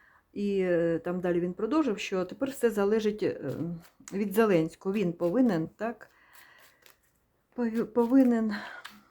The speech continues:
ну, докласти всіх зусиль, так би мовити, да?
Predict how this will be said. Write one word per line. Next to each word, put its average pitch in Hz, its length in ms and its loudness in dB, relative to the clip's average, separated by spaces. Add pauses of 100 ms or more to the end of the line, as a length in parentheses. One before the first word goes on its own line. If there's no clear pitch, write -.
(600)
ну, 233 200 2
докласти 240 500 4
всіх 214 280 -4
зусиль, 190 460 -6 (220)
так 143 140 -16
би 156 140 -10
мовити, 147 460 -8
да? 175 180 -6